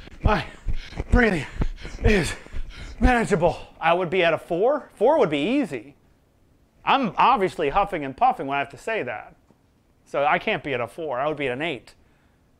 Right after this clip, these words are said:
Okay, let me bring up the Borg scale again really quick. Just real quick.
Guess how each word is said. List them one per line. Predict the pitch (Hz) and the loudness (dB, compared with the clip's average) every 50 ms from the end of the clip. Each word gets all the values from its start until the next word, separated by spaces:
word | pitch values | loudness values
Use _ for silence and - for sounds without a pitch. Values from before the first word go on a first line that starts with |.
| _ _ - - | _ _ -14 -12
Okay, | 139 123 143 127 135 143 | -10 -6 -4 -4 -4 -2
let | 160 185 | -2 -2
me | 214 214 | -2 2
bring | 220 247 240 226 | 2 2 4 4
up | 214 - | 2 2
the | 202 | 2
Borg | 160 185 196 202 190 185 | -2 0 0 0 0 -2
scale | - - 170 147 135 131 | -6 -4 -2 0 2 2
again | 127 120 127 123 120 127 | 0 0 -2 -4 -2 0
really | 135 139 131 123 | 0 0 0 -2
quick. | - - 135 117 110 - - - - - - - - - - - | -4 -6 -6 -6 -6 -6 -6 -8 -8 -10 -18 -18 -18 -20 -10 -4
Just | 269 294 285 - | -2 -2 -2 0
real | 262 247 226 | -2 -2 -2
quick. | - - 175 147 123 - - - | -4 -4 -4 -4 -4 -6 -10 -18